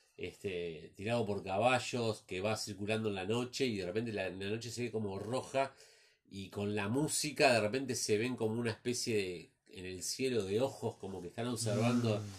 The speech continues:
Speaker 1: eh, el carruaje, bueno, que es, es, para mí es imperdible, es, es la primera imagen que se me viene de tantas otras a la cabeza.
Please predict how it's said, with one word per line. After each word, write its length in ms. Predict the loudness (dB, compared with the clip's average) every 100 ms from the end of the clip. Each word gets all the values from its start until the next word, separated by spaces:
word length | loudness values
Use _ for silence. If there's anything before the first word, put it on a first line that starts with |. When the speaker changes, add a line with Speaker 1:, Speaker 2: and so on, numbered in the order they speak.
| -16 -20 _
Speaker 1:
eh, 840 | -8 -6 -6 -8 -10 -12 -12 -14 -12
el 140 | -8 -4
carruaje, 580 | -2 0 2 0 2 2
bueno, 320 | 4 2 0
que 220 | -2 -6 -10
es, 300 | -4 -2 -4
es, 360 | -6 -6 -6 -12 _ _ _
para 180 | -4 0
mí 60 | 0
es 100 | 0
imperdible, 540 | 2 2 2 2 4 2
es, 120 | 2
es 140 | -2
la 100 | -2
primera 260 | 0 0 0
imagen 320 | 0 0 -2
que 100 | -2
se 120 | -2
me 140 | -2 0
viene 320 | 2 0 -2 -10 -20 -20 _ _
de 180 | -2 2
tantas 440 | 4 4 4 2
otras 340 | 2 2 0 0
a 60 |
la 120 | 0 2
cabeza. 440 | 4 4 2 -8